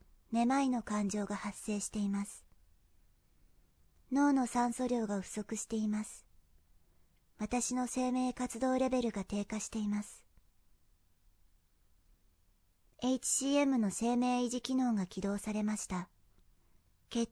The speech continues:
中への酸素供給が開始されました。脳の酸素量が正常値まで戻りました。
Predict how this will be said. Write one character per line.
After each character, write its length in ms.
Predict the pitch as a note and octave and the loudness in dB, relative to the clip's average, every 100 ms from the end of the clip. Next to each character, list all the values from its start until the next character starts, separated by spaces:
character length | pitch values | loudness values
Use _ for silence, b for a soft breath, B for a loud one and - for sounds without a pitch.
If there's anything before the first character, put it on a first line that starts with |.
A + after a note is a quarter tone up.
| - | 0
中 100 | C#4 | 6
へ 120 | D4 D4 | 8 8
の 120 | A#3 | 4
酸 260 | - C4 | 2 0
素 120 | B3+ C4+ | 0 0
供 220 | C#4+ C#4 | 0 0
給 200 | B3+ A3+ | 0 -2
が 140 | G3 | -2
開 220 | F3+ G#3 | -2 -2
始 120 | A3 A3 | -2 -4
さ 120 | A3+ | -4
れ 120 | A3 | -2
ま 140 | A3 | -2
し 100 | A#3 | -4
た。 220 | G3+ F#3 - - - - - _ - - - - - - - | -2 -4 -4 -14 -20 -20 -20 _ -20 -20 -20 -20 -20 -20 -2
脳 180 | C4+ C#4+ | 4 4
の 140 | B3+ | 4
酸 240 | - A#3+ A#3+ | 2 0 2
素 160 | B3+ | 0
量 180 | A#3+ A3+ | 0 0
が 120 | G3 | 0
正 260 | - B3 B3+ | -2 0 2
常 180 | C4+ C4+ | 2 2
値 140 | B3+ | 0
ま 100 | A3 | -2
で 120 | G3 | 0
戻 260 | F3+ F3 F#3 | -2 -2 -2
り 100 | G3 | -2
ま 140 | G#3 | -2
し 80 | G#3+ | -4
た。 220 | F#3 F3 | -6 -8